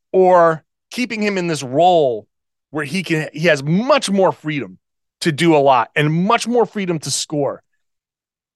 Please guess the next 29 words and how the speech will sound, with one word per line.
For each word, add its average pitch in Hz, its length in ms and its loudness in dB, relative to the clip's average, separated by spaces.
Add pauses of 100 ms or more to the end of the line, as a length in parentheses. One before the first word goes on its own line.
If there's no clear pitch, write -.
(100)
Does 151 160 2
that 190 180 2
make 147 180 -2
more 104 180 -10
sense? - 400 -14 (200)
I, 247 300 4 (180)
I 226 260 2
lean 220 480 -2
towards 190 540 0 (420)
the 165 140 4
latter. 165 460 2
I 127 120 0
lean 147 380 -6
towards 170 640 -2 (300)
him 160 300 0
staying 170 340 -2
on 165 100 0
the 147 80 -4
bench. 165 380 -2
I 135 120 -6
lean 147 440 -6
towards 175 560 0 (460)
it's 175 260 -2
working. 160 680 0 (160)
The 143 80 0
Celtics 139 360 0
offense 170 400 2
is 135 140 -12
phenomenal. 180 800 0